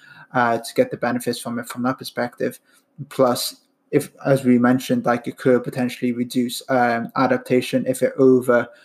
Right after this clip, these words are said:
um, or should we say overly decreases inflammation. So it's probably not a good idea to have it every single day, uh, throughout the season. So what I tend to do, again, this is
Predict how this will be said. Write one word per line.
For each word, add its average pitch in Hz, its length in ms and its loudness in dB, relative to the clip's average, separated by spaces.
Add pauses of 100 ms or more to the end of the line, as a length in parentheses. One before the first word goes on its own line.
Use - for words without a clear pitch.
(240)
um, 117 640 0
or 127 140 2
should - 180 -2
we 123 60 -4
say - 140 0
overly 123 320 4
decreases 120 540 -4
inflammation. 123 640 -4 (800)
So 131 180 4
it's 123 120 2
probably 147 220 2
not 131 140 2
a 131 40 2
good 131 160 2
idea 123 300 2
to - 120 -16
have 123 220 0
it 123 260 0 (520)
every 123 380 2
single 120 320 -2
day, 117 380 0
uh, 120 200 0
throughout - 320 -2
the 120 80 -10
season. 127 460 2 (280)
So - 200 -2
what 127 260 6
I 127 120 6
tend 123 260 -2
to - 80 -12
do, 131 320 6
again, 123 400 -2
this - 160 -6
is 123 180 -10